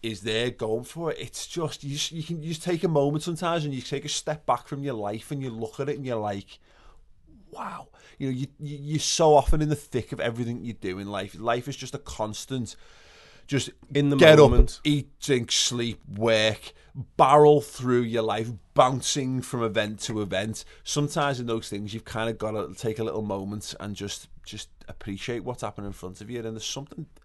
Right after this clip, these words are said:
Speaker 1: incredibly special about what we're doing at the moment.
Speaker 2: I
Speaker 1: Um,
Speaker 2: looked up at the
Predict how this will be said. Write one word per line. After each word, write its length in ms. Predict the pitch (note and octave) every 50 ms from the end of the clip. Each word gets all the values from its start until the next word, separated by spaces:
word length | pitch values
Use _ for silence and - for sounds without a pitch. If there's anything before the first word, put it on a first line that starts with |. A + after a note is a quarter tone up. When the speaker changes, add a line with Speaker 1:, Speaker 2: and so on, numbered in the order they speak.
| _ _
Speaker 1:
incredibly 640 | - B2+ B2+ - - - - G#2 G#2 G2+ A2 - A#2
special 400 | - - - F2 G#2 - - -
about 160 | - B2 A#2
what 140 | B2 A#2 -
we're 60 | G#2
doing 220 | - F#2+ G2 G2
at 100 | G#2 A2
the 60 | - A#2
moment. 380 | A#2+ A#2+ A#2+ A#2 A2 - - -
Speaker 2:
I 100 | - -
Speaker 1:
Um, 60 | D3+ E3
Speaker 2:
looked 180 | F3 G#2 G2+
up 160 | F3 D3+ -
at 80 | D#3+ C3+
the 340 | C#3+ C#3 C3+ B2+ A#2+ A#2+